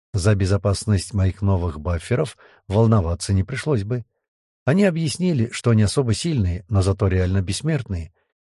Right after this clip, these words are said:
Их Х П не проседает ниже единички никогда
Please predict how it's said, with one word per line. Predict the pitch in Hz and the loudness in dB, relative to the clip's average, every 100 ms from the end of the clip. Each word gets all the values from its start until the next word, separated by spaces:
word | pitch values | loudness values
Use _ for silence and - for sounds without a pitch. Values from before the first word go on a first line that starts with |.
| - | 0
Их | 107 98 | 0 2
Х | 117 | 0
П | 98 113 101 | 2 2 4
не | 104 | 2
проседает | - 104 98 101 98 - | 0 -2 0 0 0 2
ниже | 101 90 92 | 0 2 0
единички | 92 90 98 110 - 101 | -2 -2 0 0 -2 -2
никогда | 98 104 85 80 131 | 0 -2 -4 0 0